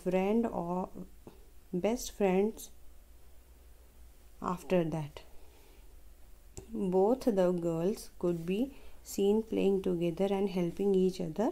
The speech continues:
all the time. जब तन्वी को पता चला कि अन्या ने क्या किया है तो उसने उस पे गुस्सा नहीं किया, उसके बजाय उसको हग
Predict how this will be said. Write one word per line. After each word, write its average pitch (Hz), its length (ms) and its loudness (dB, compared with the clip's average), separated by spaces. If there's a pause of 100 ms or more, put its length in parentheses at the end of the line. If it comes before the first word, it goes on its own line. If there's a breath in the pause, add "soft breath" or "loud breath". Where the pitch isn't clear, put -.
(180)
all 185 240 0
the 165 120 -2
time. 151 240 -8 (2500 loud breath)
जब 220 200 -2 (120)
तन्वी 202 280 4
को 196 160 0
पता 185 320 0
चला 190 280 0
कि 214 160 -4 (400)
अन्या 180 300 4
ने 190 160 6
क्या 190 340 0
किया 190 320 0
है 190 200 -2
तो 208 280 -2
उसने 190 480 0 (680 loud breath)
उस - 360 -4
पे 220 180 -2
गुस्सा 190 400 2
नहीं 175 340 2
किया, 202 340 2
उसके 226 380 0
बजाय 185 380 2
उसको 185 260 0
हग 196 260 2